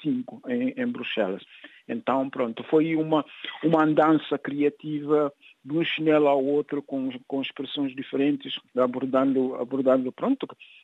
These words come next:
ah, pessoas. Então, a, a, a linha que conduz entre as duas exposições é o homem no centro, não é? O homem é que está sempre, o ser, o ser humano é que está sem-, sempre no centro da, da minha, da, da minha expressão.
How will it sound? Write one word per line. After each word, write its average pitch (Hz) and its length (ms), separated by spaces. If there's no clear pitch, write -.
ah, 131 340
pessoas. 117 460
Então, 131 340
a, 135 240
a, 139 260
a 143 80
linha 185 540
que 165 140
conduz 165 640
entre 139 420
as 139 240
duas 165 320
exposições 151 840
é 151 120
o 143 120
homem 147 320
no 131 180
centro, 110 420
não 107 140
é? 117 80
O 117 80
homem 135 340
é 131 40
que - 80
está 127 200
sempre, 113 340
o 117 80
ser, 117 320
o 104 60
ser 127 180
humano 131 320
é 123 40
que - 60
está 120 260
sem-, 127 380
sempre 127 300
no 123 180
centro 123 360
da, 113 220
da 117 160
minha, 117 300
da, 113 280
da 113 300
minha 113 200
expressão. - 440